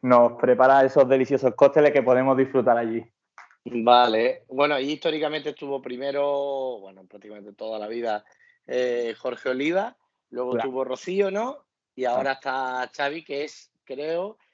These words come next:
Speaker 2: el mismo de Love in the Morning, ¿no? Del licor este de frutos rojos con flor eléctrica.
Speaker 1: Efectivamente, un gran artista, un tío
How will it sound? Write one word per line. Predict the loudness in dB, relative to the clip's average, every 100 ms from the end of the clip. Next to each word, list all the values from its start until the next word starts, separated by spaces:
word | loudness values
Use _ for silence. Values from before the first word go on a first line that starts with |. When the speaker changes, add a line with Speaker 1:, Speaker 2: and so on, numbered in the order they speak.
| _
Speaker 2:
el | -10 -10 -8
mismo | -10 -2 0
de | 0
Love | 0 -2 -4
in | -8
the | -4
Morning, | -4 -6 -10
¿no? | -10 -8
Del | -8
licor | -8 -8 -6
este | -6 -10
de | -10 -10
frutos | -10 -10 -6
rojos | -6 -6
con | -10 -8
flor | -8 -6
eléctrica. | -8 -8 -12 -12 _ _ _ -10
Speaker 1:
Efectivamente, | -2 -2 4 6 6 2 0 0
un | 2
gran | 4 6 6
artista, | 2 0 -2 4 6 6 4
un | -2 -6
tío | 0 4 4 4 2 -2